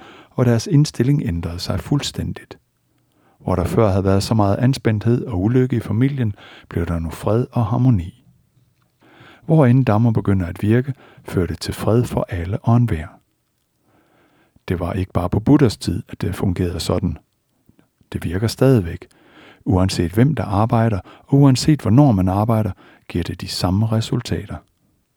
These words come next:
En historie fra min lærer, Sayajubakins liv. Da Burma blev selvstændigt, bestod det af mange små stater,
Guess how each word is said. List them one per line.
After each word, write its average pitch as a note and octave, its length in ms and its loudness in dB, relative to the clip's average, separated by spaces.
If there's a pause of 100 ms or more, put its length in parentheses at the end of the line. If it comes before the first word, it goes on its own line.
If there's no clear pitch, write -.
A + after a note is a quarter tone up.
(720)
En D3 140 4
historie D3 400 4
fra - 160 -2
min E2+ 180 -2
lærer, G#2 320 0 (240)
Sayajubakins F#2+ 1080 -2
liv. F2+ 180 -4 (540)
Da B2 60 2
Burma D3 340 4
blev G#2+ 160 -6
selvstændigt, A2+ 800 -2
bestod D3 320 2
det B2+ 100 -2
af F2+ 120 -2
mange F#2 260 2
små A#2+ 280 -2
stater, G2 420 -8